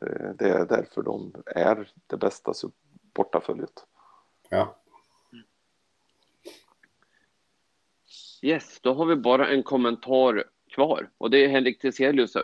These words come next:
Speaker 3: som nämner att ikväll kan vårt U tjugotre-lag, som nyss låg i division två, gå upp i ledningen i Premier League två.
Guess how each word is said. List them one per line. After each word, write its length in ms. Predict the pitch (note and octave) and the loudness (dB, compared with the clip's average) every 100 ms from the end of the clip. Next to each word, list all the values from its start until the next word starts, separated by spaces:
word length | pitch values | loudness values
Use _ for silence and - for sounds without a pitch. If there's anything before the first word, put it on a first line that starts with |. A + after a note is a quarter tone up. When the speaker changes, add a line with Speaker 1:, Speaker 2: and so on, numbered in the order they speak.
| - | -6
Speaker 3:
som 220 | - B2 | -6 -2
nämner 340 | A2+ G#2+ A2+ G#2+ | 0 0 0 2
att 200 | G2+ - | 0 0
ikväll 540 | C#3 B2+ - A#2 B2+ C#3 | -4 -2 0 2 2 0
kan 320 | C#3+ A#2+ A2+ - _ _ | 0 0 -2 -4 _ _
vårt 300 | G#2+ A#2+ A2+ | -4 -2 0
U 160 | C3 G2+ | -2 -4
tjugotre-lag, 720 | G2+ A2 G#2+ C3+ A2+ F2+ G#2 _ _ | -2 2 4 6 4 2 -4 _ _
som 200 | - A#2 | 0 2
nyss 200 | A#2 A2+ | 2 2
låg 160 | G#2+ | 0
i 40 | G#2+ | 2
division 280 | G#2+ A2 G#2 | -2 -2 0
två, 200 | C3+ G#2+ | 2 4
gå 120 | A2 | 2
upp 180 | F#2+ G#2+ | 0 0
i 40 | |
ledningen 540 | G#2+ G2 G2+ A#2 C3 | 4 4 2 2 2
i 60 | G2 | 0
Premier 340 | - G2+ G2+ | 0 0 2
League 180 | G2+ F#2+ - | 0 -2 -4
två. 240 | A2 A#2 | -4 -4